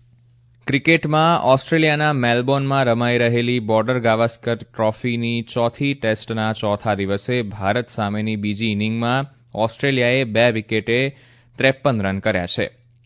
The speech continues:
ભારતીય ટીમે આજે સવારે નવ વિકેટે ત્રણસો અઠ્ઠાવન રનના ઓવરનાઇટ સ્કોરથી તેમનો પ્રથમ દાવ ફરી શરૂ કર્યો હતો, પરંતુ ત્રણસો ઓગણસિત્તેર રનના સ્કોર સાથે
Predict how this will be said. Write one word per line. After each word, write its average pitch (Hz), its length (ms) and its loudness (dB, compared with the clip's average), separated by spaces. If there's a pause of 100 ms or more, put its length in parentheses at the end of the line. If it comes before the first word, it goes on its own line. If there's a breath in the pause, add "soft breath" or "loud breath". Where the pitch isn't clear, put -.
(180)
ભારતીય 123 600 2
ટીમે 135 500 -2
આજે 110 300 -2
સવારે 117 480 2
નવ 120 260 0
વિકેટે 120 500 -2
ત્રણસો 107 440 -6
અઠ્ઠાવન 131 600 -4
રનના 110 420 -2
ઓવરનાઇટ 120 560 -2
સ્કોરથી 123 640 -4
તેમનો 107 340 -4
પ્રથમ 110 440 -4
દાવ 107 220 0
ફરી 110 260 -2
શરૂ 98 280 -6
કર્યો 98 220 -4
હતો, 127 400 -4 (360 loud breath)
પરંતુ 127 400 0
ત્રણસો 123 440 -2
ઓગણસિત્તેર 131 640 0
રનના 123 380 -2
સ્કોર 120 360 -4
સાથે 110 500 0